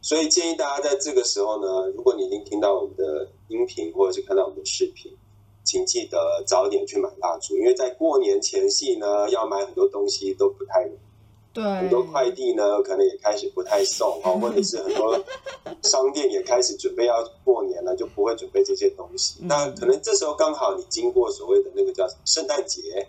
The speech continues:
Speaker 3: 嗯。
Speaker 1: 后还会有一些商家就是上架还剩下的一些，比如说金银色的蜡烛。对。诶，那我比较好奇咯，那关于这个圣烛节，蜡烛颜色有没有什么样的讲究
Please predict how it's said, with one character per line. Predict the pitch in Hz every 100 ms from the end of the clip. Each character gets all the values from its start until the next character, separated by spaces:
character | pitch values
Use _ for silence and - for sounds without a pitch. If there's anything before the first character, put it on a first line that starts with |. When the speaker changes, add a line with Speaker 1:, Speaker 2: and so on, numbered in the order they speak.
| -
Speaker 3:
嗯。 | 220 220 190 151 120
Speaker 1:
后 | 180 - - _ _
还 | 110 -
会 | - 117
有 | -
一 | 196
些 | - - - 123 - - _ _
商 | - 139 139
家 | 135 131 127 127 127 - _ _
就 | 113
是 | 113
上 | - - -
架 | 104 101 92
还 | 92
剩 | 95 110
下 | 95 101
的 | 92
一 | 92
些， | 104 98
比 | - 85
如 | 98
说 | 101 98 _
金 | 117 113
银 | 90 92
色 | 104 92
的 | 92
蜡 | 92 - -
烛。 | - _ _ _
对。 | - - _ _ _ - _
诶， | 196 - _ _
那 | - 208
我 | -
比 | 370
较 | 156
好 | 143 143
奇 | 131 - 101
咯， | 101 101 131
那 | 160
关 | 147 175 175
于 | - 120
这 | 139 131
个 | 110 98 95 95
圣 | 101 - 98
烛 | - 95
节， | - - 80 - - _ - - _ _ _ _
蜡 | 185 165
烛 | - - 101 101 104
颜 | - 101
色 | - 392
有 | 370 -
没 |
有 | 370
什 | -
么 | -
样 | 202
的 | -
讲 | - - _
究 | - -